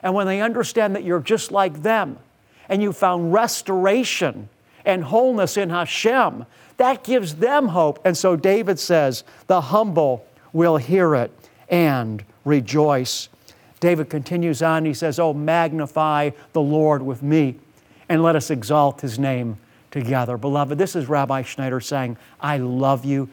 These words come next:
today." Our testimony is so needed in this world that we're living in. It's getting darker and darker. People are committing suicide now more than ever. People need to see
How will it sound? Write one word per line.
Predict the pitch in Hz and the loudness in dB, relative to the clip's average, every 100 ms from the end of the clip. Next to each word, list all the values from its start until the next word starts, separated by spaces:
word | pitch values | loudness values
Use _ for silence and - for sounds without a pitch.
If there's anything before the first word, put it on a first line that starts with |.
| _ - | _ -6
today." | 151 110 147 131 127 - _ _ - - - | -6 -2 -2 -2 -6 -14 _ _ -20 -20 -12
Our | 160 202 240 | -2 0 0
testimony | - 202 170 - - 160 151 147 160 | -4 -2 -2 -4 -2 -2 0 0 -2
is | 151 | -4
so | - - 175 | -4 0 0
needed | 175 170 175 151 131 117 - _ | 0 0 0 0 -2 -6 -20 _
in | - 165 | 0 2
this | 151 139 | 0 -2
world | 151 143 156 143 | -4 0 2 2
that | 139 | 0
we're | 139 139 | -2 -2
living | 123 127 123 117 | -2 -2 -4 -6
in. | 123 127 - _ _ - | -8 -10 -14 _ _ -2
It's | 180 - | -2 0
getting | 202 175 165 147 117 | 0 2 2 -2 -4
darker | 160 160 170 165 170 170 | 2 4 2 0 -2 -2
and | - 127 117 | -4 -8 -2
darker. | 156 160 156 165 156 - _ - - _ _ _ | 0 0 -2 -6 -6 -10 _ -20 -20 _ _ _
People | - 214 - | 0 0 4
are | 202 | 2
committing | - 175 170 160 | 2 0 0 0
suicide | - 190 175 160 185 165 160 151 - | 0 0 2 2 0 0 0 -6 -8
now | 156 170 175 | -2 2 2
more | 175 175 175 | 2 2 2
than | 147 147 | 0 -2
ever. | 165 170 156 165 165 - _ _ _ _ _ | 0 0 2 0 -2 -14 _ _ _ _ _
People | - 220 220 214 196 | 0 2 2 2 0
need | 185 175 180 180 | 0 0 0 -2
to | 165 | -8
see | - - 165 143 120 | -6 -4 -2 -2 -4